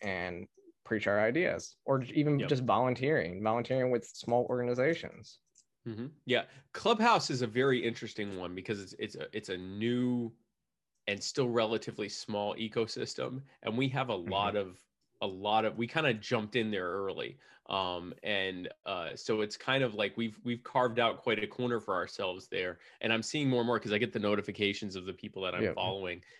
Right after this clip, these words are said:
Speaker 2: and they're in other chats that have nothing to do with libertarianism. And I'll, I'll hop in and I'll listen, and I'm like, "Yeah, no, they're making a good point there. They're, they're, they're bringing people into liberty,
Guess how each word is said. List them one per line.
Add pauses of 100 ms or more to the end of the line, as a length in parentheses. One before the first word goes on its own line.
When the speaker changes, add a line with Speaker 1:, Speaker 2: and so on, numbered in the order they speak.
(160)
Speaker 2:
and
they're
in
other
chats
that
have
nothing
to
do
with
libertarianism. (220)
And
I'll,
I'll
hop
in
and
I'll
listen,
and
I'm
like,
"Yeah,
no,
they're
making
a
good
point
there.
They're,
they're,
they're
bringing
people
into
liberty,